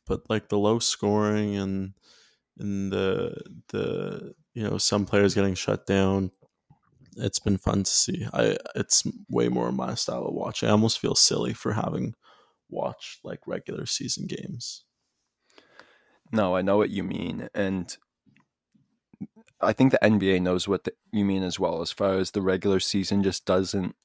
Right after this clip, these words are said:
Speaker 2: hit the same as the playoffs. That's why they've looked to do the play-in tournament and do things like maybe a mid-season tournament. But beyond that, one of the big things in playoff basketball that ha-, w-,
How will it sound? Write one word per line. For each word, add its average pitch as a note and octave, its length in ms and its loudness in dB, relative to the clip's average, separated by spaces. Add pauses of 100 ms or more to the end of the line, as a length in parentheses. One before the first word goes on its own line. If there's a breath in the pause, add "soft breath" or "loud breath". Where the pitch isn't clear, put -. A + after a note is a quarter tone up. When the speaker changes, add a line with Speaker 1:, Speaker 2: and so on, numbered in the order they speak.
Speaker 2:
hit - 340 -6
the G2+ 80 0
same E2+ 420 -4
as D#2 140 -8
the - 80 -8
playoffs. - 420 -4
That's - 220 -4
why F2+ 100 2
they've F2+ 260 0
looked - 360 -2 (240 soft breath)
to A2 80 -2
do G2+ 200 2
the G2 120 -2
play-in F2+ 420 2
tournament F2+ 640 -2
and F#2+ 100 -4
do F#2 200 2
things F2+ 340 -4
like F2+ 140 0
maybe F#2 260 2
a F2 60 2
mid-season E2 580 -6
tournament. D#2+ 460 -10 (640)
But - 180 4
beyond G#2 380 4
that, E2+ 260 0 (680)
one G#2+ 160 2
of G#2 80 2
the G2+ 40 0
big G2 360 2 (120)
things F#2+ 320 0
in F#2 140 -2
playoff F2 380 2
basketball F2 800 0 (120)
that F2+ 140 -2
ha-, - 240 -2
w-, G2+ 200 0